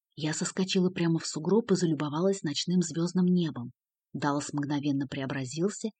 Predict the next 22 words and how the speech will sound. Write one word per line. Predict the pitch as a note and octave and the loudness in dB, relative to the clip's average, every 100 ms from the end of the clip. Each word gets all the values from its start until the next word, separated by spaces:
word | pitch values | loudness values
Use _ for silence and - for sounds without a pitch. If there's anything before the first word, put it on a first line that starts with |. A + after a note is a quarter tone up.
| _ - | _ 0
и | |
сразу | F#3+ G#3 A#3+ A#3+ | 2 2 2 2
накинул | G#3+ G3 G3 G#3 F#3 | 2 0 0 2 2
на | D#3+ | 2
меня | D#3 F3+ | 0 -2
прихваченную | F#3+ - D3+ E3 E3 D3+ | -4 -6 -6 -4 -2 -4
шубу | C3 E3+ F#3+ A3 | -4 -2 -2 -2
из | D#3 - | -2 -2
шерсти | - D3 - C#3+ | -2 -4 -6 -8
Тирона | - C#3+ F3+ G#3+ | -6 -2 0 2
мехом | D3+ D3 - E3 | 2 -2 -2 -2
внутрь. | D3+ D3 - - - _ - _ | -2 -4 -6 -14 -18 _ -20 _
Он | - F#3+ | 2 2
встал | F#3 - D3+ | 2 -2 -2
у | D3 | 0
меня | D3 C3+ | 0 0
за | C3+ | -4
спиной, | - C#3 D#3 A3+ | -8 -6 -2 0
бережно | G3 C3 D#3 D3+ C#3 | 0 -2 -2 -4 -6
поддерживая | C3+ B2+ - C#3 C3 C3+ | -8 -10 -6 -6 -6 -8
за | C3 B2 | -8 -8
плечи | D3 G3 - G3+ | -4 -4 -2 -6